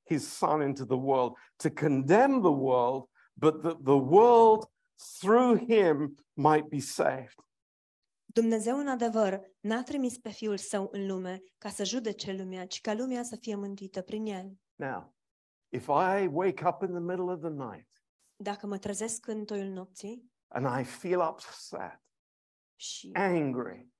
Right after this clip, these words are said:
Speaker 2: mă simt supărat, mânios,
Speaker 1: negative, blaming myself,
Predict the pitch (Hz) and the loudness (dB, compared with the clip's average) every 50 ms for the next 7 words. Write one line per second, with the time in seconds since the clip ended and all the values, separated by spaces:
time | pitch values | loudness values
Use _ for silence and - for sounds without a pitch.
0 | _ _ _ - 208 196 - - 208 196 196 202 - - 208 - 202 196 196 208 | _ _ _ -14 -12 -12 -8 -8 -8 -8 -8 -10 -12 -14 -10 -8 -6 -6 -6 -8
1 | 226 233 - - 214 202 202 196 185 190 208 220 - - - - - - _ _ | -8 -12 -14 -12 -10 -8 -8 -6 -8 -8 -10 -12 -12 -16 -16 -16 -18 -20 _ _
2 | _ _ _ _ _ _ _ _ _ _ - 113 104 - - _ _ _ _ _ | _ _ _ _ _ _ _ _ _ _ -18 -18 -18 -20 -20 _ _ _ _ _
3 | _ _ - 135 143 165 214 208 220 175 175 131 - - - 147 120 110 - - | _ _ -6 -2 2 4 6 6 6 4 2 0 0 -4 -8 -8 -8 -8 -12 -14
4 | 98 95 156 180 220 254 262 240 233 220 202 180 165 160 139 131 - - - 156 | -8 0 2 4 6 6 6 4 4 2 0 0 -2 -2 -2 -4 -8 -8 -6 -6
5 | 135 - 85 - - - _ _ | -6 -6 -8 -12 -20 -20 _ _